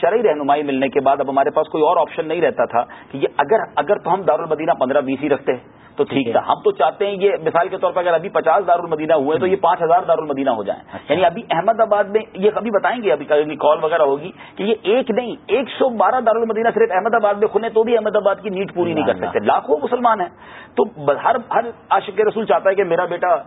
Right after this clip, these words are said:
Speaker 1: دارالمدینہ میں پڑھے، انشاءاللہ ایک اچھا عالم دین بھی بنے گا، صحیح العقیدہ مسلمان بھی بنے گا اور اس کو دنیاوی طور پہ بھی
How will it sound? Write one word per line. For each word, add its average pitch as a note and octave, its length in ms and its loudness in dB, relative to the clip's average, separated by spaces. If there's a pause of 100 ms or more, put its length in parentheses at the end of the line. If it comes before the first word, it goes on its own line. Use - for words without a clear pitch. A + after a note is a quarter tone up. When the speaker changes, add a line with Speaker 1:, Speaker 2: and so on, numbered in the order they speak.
(280)
Speaker 1:
دارالمدینہ D3+ 460 0
میں F#3 80 0
پڑھے، E3 200 0
انشاءاللہ D#3 400 -2
ایک D#3 120 2
اچھا E3+ 200 0
عالم D#3 200 0
دین D3 280 -4
بھی F3 100 0
بنے E3 260 -2
گا، E3 160 4 (300)
صحیح F#3 220 0
العقیدہ E3+ 400 0
مسلمان D#3+ 400 -2
بھی F#3+ 80 -2
بنے E3+ 280 0
گا E3 60 6
اور E3 140 4
اس D3 80 -6
کو D3+ 100 -6
دنیاوی C3 360 0
طور D#3+ 180 2
پہ D#3+ 100 0
بھی D#3+ 180 -4